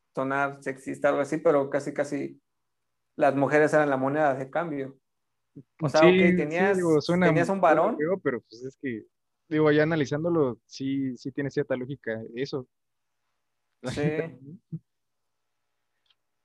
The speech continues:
Speaker 1: Y, pues, entonces ya, ya reconquistaste tu, todos tus territorios, ¿no? Bueno, tu territorio.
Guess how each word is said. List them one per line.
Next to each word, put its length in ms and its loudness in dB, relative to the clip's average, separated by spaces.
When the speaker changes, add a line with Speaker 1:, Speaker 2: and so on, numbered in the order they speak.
Speaker 1:
Y, 100 -2
pues, 200 0
entonces 460 2
ya, 240 4
ya 160 4
reconquistaste 720 -4
tu, 420 -8
todos 220 2
tus 120 -10
territorios, 640 -2
¿no? 240 -8
Bueno, 460 0
tu 120 -12
territorio. 720 -2